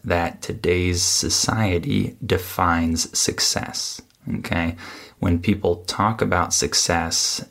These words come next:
and when you hear people talking about, uh, being successful on T V or in the media or just when you talk to people in general,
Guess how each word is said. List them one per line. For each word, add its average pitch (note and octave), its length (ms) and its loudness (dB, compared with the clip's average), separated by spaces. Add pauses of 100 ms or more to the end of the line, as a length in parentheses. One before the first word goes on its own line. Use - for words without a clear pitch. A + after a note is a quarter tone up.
and D#2+ 400 -2
when E2 100 2
you E2 120 2
hear F2 420 0
people E2 680 0 (400)
talking F#2 440 0
about, E2+ 520 0 (260)
uh, - 240 -2
being F#2 440 0
successful F2 1300 -2 (220)
on E2+ 160 -2
T - 220 -2
V E2 640 2
or - 420 0
in F2 260 2
the D#2+ 80 2
media E2 920 2
or - 260 -2
just - 460 -2 (220)
when E2+ 180 0
you E2+ 120 2
talk F#2 480 0
to F2+ 100 -2
people E2+ 540 0
in E2 200 0
general, E2+ 600 2